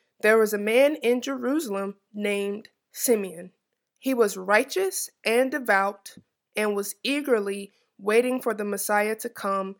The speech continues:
and rescue Israel. The Holy Spirit was upon him and had revealed to him that he would not die until he had seen the Lord's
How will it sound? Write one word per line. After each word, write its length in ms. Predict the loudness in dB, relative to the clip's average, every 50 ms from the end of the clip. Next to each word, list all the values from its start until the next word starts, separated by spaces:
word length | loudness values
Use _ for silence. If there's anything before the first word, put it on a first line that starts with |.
| _ _ _ -8
and 160 | -6 -4 -2
rescue 460 | -2 -2 -2 -4 -8 -10 -10 -12 -12 -12 _ _ -4
Israel. 500 | -4 -4 -4 -6 -12 -14 -14 -14 -16 -16 _ _ _ _ _ _
The 80 | 4
Holy 220 | 8 8 8 8 8
Spirit 320 | 2 2 4 6 6 8
was 160 | 6 6 2
upon 380 | 2 -4 -4 4 4 4 4 4
him 400 | 2 -2 -2 -2 -2 -4 -6 -10 _ _ _ _
and 180 | 4 4 4 6
had 300 | 6 6 6 6 6 2
revealed 420 | -2 -2 4 8 10 10 10 8
to 180 | 4 -2 -4 -2
him 400 | 0 2 4 4 4 4 2 2
that 160 | 0 0 0
he 160 | 0 -4 -4
would 160 | -2 -2 -2 0
not 240 | 2 2 2 2
die 340 | 2 2 2 2 2 0 -2 -4
until 300 | -6 -6 -2 0 0 0
he 160 | 0 -2 -2
had 160 | -2 -2 -4
seen 240 | -4 -6 -6 -6 -6
the 120 | -6 -6
Lord's 440 | -6 -6 -6 -4 -6 -6 -8 -12